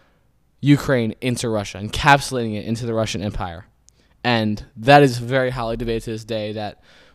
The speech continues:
when this agreement came out, what it actually meant. And it still goes on today, like, especially with what's going on, there's, like, a push and pull of what people believe. So after this is signed, there becomes a big split in Ukraine. Right Bank Ukraine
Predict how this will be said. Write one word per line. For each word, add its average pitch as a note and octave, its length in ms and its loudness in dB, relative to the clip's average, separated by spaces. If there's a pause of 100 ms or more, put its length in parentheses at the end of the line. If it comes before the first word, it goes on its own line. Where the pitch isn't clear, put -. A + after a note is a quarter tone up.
when B2+ 380 2
this A#2+ 260 -2
agreement A2+ 400 -6
came A2+ 180 -6
out, G#2 300 -8 (840)
what A#2 340 4
it A2 80 2
actually G#2 300 -6
meant. F#2 260 -8
And F#2 80 -8
it G2 80 -8
still - 480 0
goes A#2+ 160 2
on A2 100 -4
today, G#2+ 300 -6
like, G2 140 -10 (920)
especially B2 320 -4
with A2+ 100 -6
what's A2+ 140 -8
going G#2+ 220 -4
on, C3+ 280 -2 (380)
there's, A2+ 160 -12
like, G#2 80 -14
a G#2 60 -12
push - 260 -6
and A2 160 -10
pull F#2+ 560 -2
of F2+ 220 -14 (160)
what G#2 180 -4
people G#2 220 -6
believe. F2 400 -10 (760)
So - 160 -4
after D#3+ 320 8
this C3 240 -2
is A2+ 240 -4
signed, D#3+ 640 2
there C3 140 -2
becomes A2+ 260 -8
a A#2 60 -14
big A#2 180 -12
split - 480 -10
in A2+ 160 -8
Ukraine. G#2+ 460 -10
Right C#3 320 0
Bank D#3 240 -2
Ukraine A#2 540 -8